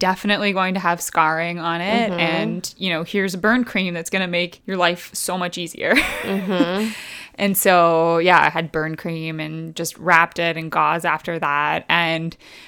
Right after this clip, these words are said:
Speaker 1: I definitely thought it was something that was literally never going to go away. But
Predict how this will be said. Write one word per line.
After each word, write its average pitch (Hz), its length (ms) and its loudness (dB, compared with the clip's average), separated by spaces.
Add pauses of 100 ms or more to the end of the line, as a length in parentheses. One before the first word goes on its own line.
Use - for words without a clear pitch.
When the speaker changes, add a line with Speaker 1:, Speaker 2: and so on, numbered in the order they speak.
(140)
Speaker 1:
I 240 80 4
definitely 370 400 4
thought 185 200 6
it 220 60 4
was 196 120 2
something 202 260 0
that 185 100 2
was 170 160 0
literally 175 640 0
never 165 240 0
going 165 280 -4
to 170 40 -4
go 160 160 0
away. 170 460 0
But 160 560 2